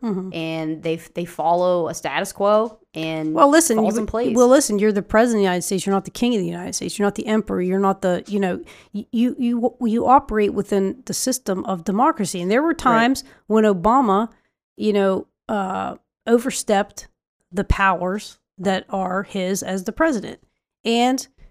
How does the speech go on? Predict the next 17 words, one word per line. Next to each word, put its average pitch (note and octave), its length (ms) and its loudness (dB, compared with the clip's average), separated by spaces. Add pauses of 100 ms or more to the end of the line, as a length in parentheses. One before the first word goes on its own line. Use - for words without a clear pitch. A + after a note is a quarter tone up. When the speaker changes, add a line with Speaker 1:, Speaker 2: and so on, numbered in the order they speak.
(220)
Speaker 1:
just B3 220 0
like A#3 160 0
when G#3+ 120 0
Trump A3+ 300 -2
signed G#3+ 300 0
the, G#3 200 -2
um, F3+ 380 -4
you F#3+ 100 -4
know, F#3 120 -2
the E3+ 80 -8
Muslim G#3+ 380 2
ban, F3+ 360 -6 (840)
the G#3 200 2
courts A#3 340 0
undid A#3 320 0
that. E3+ 260 -6 (240)
Speaker 2:
Right. D3+ 200 -8